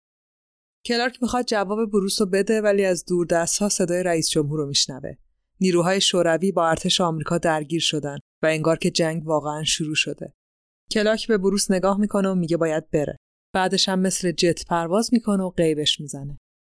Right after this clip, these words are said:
از اون طرف شهر گاتم داره برای برنامه شبانه جوکر آماده می‌شه. برنامه‌ای که قراره جوکر به همراه دکتر ولپر حضور داشته باشه و از سختی‌هایی بگه که به خاطر بتمن کشیده. همه جا پر از مأمور شده تا هم از فرار احتمالی جوکر جلوگیری کنن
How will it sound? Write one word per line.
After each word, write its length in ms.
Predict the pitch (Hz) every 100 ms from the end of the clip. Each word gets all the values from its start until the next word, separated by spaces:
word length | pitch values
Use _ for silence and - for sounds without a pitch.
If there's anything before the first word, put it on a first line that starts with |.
| _ _ _ _
از 220 | - 220 262
اون 120 | 262
طرف 440 | 240 247 240 233
شهر 340 | - 214 202 226
گاتم 520 | 180 165 - 214 233
داره 200 | 185 180
برای 240 | 180 175
برنامه 540 | 180 170 170 165 180 247
شبانه 500 | - 202 196 196 190
جوکر 440 | 185 175 180 175
آماده 340 | 165 156 151 151
می‌شه. 360 | 143 - 160 _ _ _ _
برنامه‌ای 460 | 160 165 165 170 185
که 140 | 196
قراره 380 | 175 165 165 185
جوکر 340 | - - 185
به 120 | 170
همراه 320 | 156 165 170 180
دکتر 320 | 170 - 160
ولپر 460 | 156 160 156 185
حضور 380 | 170 170 160 208
داشته 320 | 180 165 -
باشه 400 | 151 151 - 151 - _ 170
و 40 |
از 160 | 160 -
سختی‌هایی 600 | 175 160 - 165 202 226
بگه 380 | 196 165 160
که 140 | 156 151
به 80 | 151
خاطر 300 | 151 170 160
بتمن 420 | 160 151 - 156
کشیده. 500 | 135 139 - - - _ _ _ _ _ _
همه 260 | - 185 202
جا 100 | 208
پر 180 | 202 202
از 160 | 196
مأمور 340 | 190 175 175 196
شده 360 | - 180 170
تا 140 | 165 170
هم 180 | 180 185
از 160 | 175
فرار 380 | - 160 170 180
احتمالی 560 | 170 147 175 160 160 185
جوکر 340 | 185 160 190
جلوگیری 460 | 196 196 175 160 151
کنن 420 | - 156 147 147